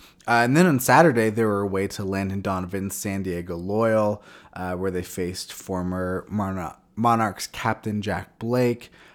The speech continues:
Um, and the Monarchs won that game one zero. Douglas Martina-, Martinez, Dougie Fresh returning from his time, um, with Honduras in the Olympics. His goal came in the first minute of play,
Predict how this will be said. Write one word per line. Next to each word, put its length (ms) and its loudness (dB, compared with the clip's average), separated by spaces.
Um, 460 -2
and 200 0
the 40 2
Monarchs 420 4
won 140 2
that 140 0
game 260 2
one 240 2
zero. 380 2
Douglas 380 -4
Martina-, 680 -4
Martinez, 640 -2
Dougie 340 -6
Fresh 440 6
returning 760 -2
from 400 -2
his 280 -4
time, 400 -2
um, 440 -6
with 160 -10
Honduras 640 -2
in 60 -6
the 80 -6
Olympics. 640 0
His 180 -2
goal 160 4
came 220 4
in 40 4
the 60 2
first 560 -2
minute 460 -2
of 180 -6
play, 480 -2